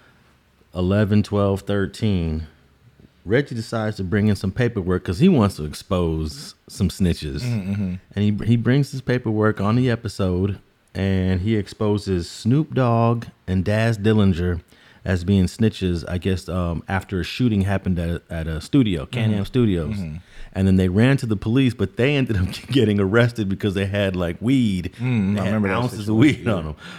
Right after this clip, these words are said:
Speaker 1: But the whole, his energy was like, "Snoop and Daz are snitches, and here is the police report." He had it. Nineteen ninety-seven, L A P D, I believe it was L A P D,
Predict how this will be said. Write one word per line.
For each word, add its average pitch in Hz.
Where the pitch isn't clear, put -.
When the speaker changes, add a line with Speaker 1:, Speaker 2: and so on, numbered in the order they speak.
Speaker 1:
But 110
the 110
whole, 147
his 123
energy 131
was 101
like, 90
"Snoop 117
and 107
Daz 104
are -
snitches, 87
and 82
here 120
is 110
the 117
police 117
report." 98
He 131
had 151
it. 85
Nineteen 165
ninety-seven, 139
L 139
A 156
P 151
D, -
I 98
believe 95
it -
was 160
L 104
A 92
P 95
D, 90